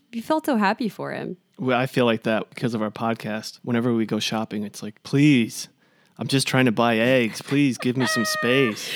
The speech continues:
Speaker 1: <laughs> We've been recognized one time and we were giddy over it.
Speaker 2: <laughs>
Speaker 1: Well, lastly, we went to the King's Landing set, which, of course, as we've been speaking about,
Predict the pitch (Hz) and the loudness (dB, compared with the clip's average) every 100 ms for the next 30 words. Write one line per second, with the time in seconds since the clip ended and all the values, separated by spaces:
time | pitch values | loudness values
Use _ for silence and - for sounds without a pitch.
0 | - 359 311 294 262 277 277 247 247 226 | -2 2 4 4 4 4 2 4 4 4
1 | 220 214 226 233 208 190 196 185 180 175 | 4 4 4 2 2 2 2 2 2 0
2 | 180 180 165 156 151 156 156 156 160 - | 0 0 0 0 -2 -2 -2 -2 -4 -6
3 | - _ _ _ _ _ 262 254 254 294 | -20 _ _ _ _ _ 0 2 2 2
4 | 302 262 254 226 214 - - 208 202 208 | 0 0 2 2 0 -2 0 2 4 2
5 | 202 - 190 202 196 175 160 156 151 143 | 0 -4 -2 4 4 4 0 0 -2 -4
6 | - - - - _ - 196 196 - 233 | -6 -6 -6 -14 _ -8 -6 -6 -2 0
7 | 185 180 - - 180 180 196 180 170 - | 0 -2 -6 -6 -6 -2 -4 -2 -4 -4
8 | 214 180 165 156 151 147 | -4 -2 -2 -4 -4 -6